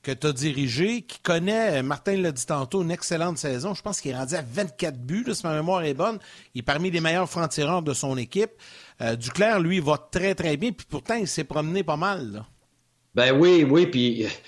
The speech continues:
Speaker 2: moi, tu sais, on parle de plusieurs joueurs dans la Ligue nationale, des Québécois, puis, tu sais, évidemment, on va parler d'Huberdeau, puis d'autres, d'autres Québécois, euh,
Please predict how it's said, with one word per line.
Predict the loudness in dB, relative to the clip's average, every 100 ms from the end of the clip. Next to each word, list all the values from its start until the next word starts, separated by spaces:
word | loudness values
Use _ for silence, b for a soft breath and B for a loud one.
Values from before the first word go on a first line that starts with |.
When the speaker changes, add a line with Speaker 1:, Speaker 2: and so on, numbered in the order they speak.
| B B B
Speaker 2:
moi, | 4 4
tu | B B B B -2
sais, | 4
on | 4
parle | 6 4 4
de |
plusieurs | 2 2 4 4
joueurs | 4 4
dans | 4
la | 2
Ligue | 2
nationale, | 2 0 -2 0 -2 -2 -4
des | -6 -6
Québécois, | -6 -6 -6 -2 0 0
puis, | -4 -6 -6 -8
tu | b b b _ -2
sais, | -2
évidemment, | -2 -4 -2 0 0 -2
on |
va | -4
parler | -2 -2
d'Huberdeau, | -2 0 0 0 -2 -2
puis | -2
d'autres, | -4 -4 -2
d'autres | -2 0
Québécois, | -2 -2 0 0
euh, | 2 0 -2